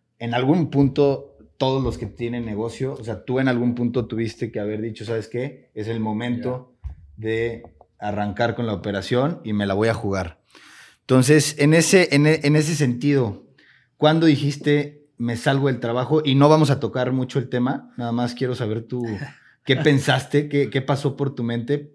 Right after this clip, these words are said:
Speaker 1: Eh, de hecho, el siguiente episodio vamos a traer a Francisco Macedo de
Speaker 2: Ujú.
Speaker 1: Colonus.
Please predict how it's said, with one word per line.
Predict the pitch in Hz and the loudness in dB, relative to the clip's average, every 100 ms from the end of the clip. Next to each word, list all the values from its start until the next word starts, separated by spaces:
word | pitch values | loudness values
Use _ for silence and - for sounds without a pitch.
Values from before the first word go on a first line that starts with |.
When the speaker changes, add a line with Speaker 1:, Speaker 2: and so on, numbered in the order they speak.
| 113 | -4
Speaker 1:
Eh, | 110 107 104 104 - | 0 2 2 0 -4
de | 123 117 | -2 0
hecho, | - 139 131 | 4 4 4
el | 117 110 107 | 0 0 -2
siguiente | - 113 127 139 147 | -2 0 4 4 4
episodio | 147 117 123 123 135 196 - _ _ _ - | 0 0 0 2 2 -2 -8 _ _ _ -2
vamos | 113 127 135 | 2 4 2
a | 123 | 0
traer | 113 110 | 0 0
a | 120 123 110 | 2 2 0
Francisco | 113 101 110 - | -2 -6 -6 -6
Macedo | 123 - 113 113 139 - _ - | -6 -4 -6 -6 -8 -14 _ -12
de | 104 104 | -6 -6
Speaker 2:
Ujú. | 202 | -4
Speaker 1:
Colonus. | 202 110 113 127 202 - | -2 0 0 -2 -4 -10